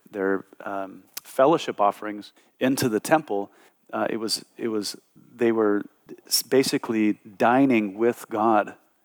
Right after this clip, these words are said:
in the temple over this meal. And so it was an act of worship and fellowship with, with, um, their deity. Very interesting. You also know from Daniel chapter one that, uh, the, Daniel was brought to be,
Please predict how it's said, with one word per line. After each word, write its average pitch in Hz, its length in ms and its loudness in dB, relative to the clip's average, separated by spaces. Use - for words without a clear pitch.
in 101 120 -12
the 90 80 -12
temple - 460 -10
over 104 220 -10
this 92 260 -8
meal. 107 300 0
And 92 100 -4
so - 140 -10
it - 60 -10
was 92 160 -6
an - 80 -8
act 107 240 0
of 90 160 -10
worship 117 500 -2
and 95 120 -12
fellowship 113 600 -2
with, - 340 -20
with, 104 300 -16
um, 92 320 -12
their 95 160 -6
deity. 101 480 -2
Very 107 260 -2
interesting. 101 540 -8
You - 280 -2
also 120 220 2
know 123 180 2
from 107 220 -8
Daniel 110 240 4
chapter 107 340 -2
one 117 400 2
that, 90 300 -8
uh, 98 280 -4
the, 95 260 -12
Daniel 110 320 2
was 98 180 -2
brought 113 540 2
to - 160 -20
be, 110 460 -6